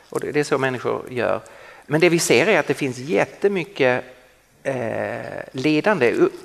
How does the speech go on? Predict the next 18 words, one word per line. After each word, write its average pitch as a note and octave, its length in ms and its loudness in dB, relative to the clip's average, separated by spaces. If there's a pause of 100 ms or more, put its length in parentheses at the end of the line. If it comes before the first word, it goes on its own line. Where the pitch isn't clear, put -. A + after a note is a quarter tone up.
(360)
framförallt G3+ 340 2
är F#3+ 60 6
det F#3 60 2
ju F3 120 2
unga F3+ 160 2
kvinnor E3 520 -4 (240)
som D3 200 -4
mår C#3+ 100 -4
psykiskt - 480 -4
illa D#3+ 320 -2
nu, A#2+ 180 -4
mår C3 180 -4
psykiskt - 440 -6
dåligt B2+ 380 0
av A#2 80 -2
många D#3+ 240 4
olika G3+ 220 2
skäl. E3 260 4